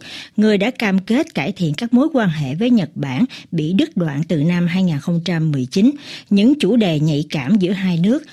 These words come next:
cụ thể là việc bồi thường cho người Hàn Quốc bị cưỡng bức lao động cho các doanh nghiệp Nhật Bản thời thuộc địa, là những chủ đề thảo luận chính. Nhìn sang Thái Lan, một tổ chức bảo vệ nhân quyền tại Thái Lan hôm nay cho biết có hơn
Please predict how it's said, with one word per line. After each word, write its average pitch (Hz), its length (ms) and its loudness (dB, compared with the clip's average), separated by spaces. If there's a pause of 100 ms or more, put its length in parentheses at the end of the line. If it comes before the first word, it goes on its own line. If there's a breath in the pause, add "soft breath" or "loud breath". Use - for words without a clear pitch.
(160 loud breath)
cụ 170 240 0
thể 175 240 -2
là 185 300 0
việc 170 220 -2
bồi 170 200 2
thường 180 280 0
cho 269 100 0
người 220 200 4
Hàn 147 300 -2
Quốc 311 160 -2 (100)
bị 156 240 -2
cưỡng 165 220 0
bức 330 200 -2
lao 185 200 0
động 151 340 -2
cho 190 100 -4
các 254 240 -6
doanh 202 140 2
nghiệp 156 200 0
Nhật 147 260 -6
Bản 147 320 -2
thời 151 180 -4
thuộc 165 240 -8
địa, 143 240 -4 (320 loud breath)
là 170 240 -2
những 156 260 0
chủ 180 220 -4
đề 160 300 -2
thảo 143 240 -6
luận 143 300 0
chính. 202 220 2 (880 loud breath)
Nhìn 214 240 4
sang 202 340 0
Thái 220 220 0
Lan, 220 260 2 (280 loud breath)
một 214 200 2
tổ 214 100 2
chức 339 240 -2
bảo 208 160 2
vệ 180 200 0
nhân 226 280 4
quyền 170 260 0
tại 151 120 -4
Thái 233 180 -2
Lan 214 260 0
hôm 190 280 2
nay 185 260 0
cho 175 160 -2
biết 254 320 0
có 269 100 0
hơn 226 320 2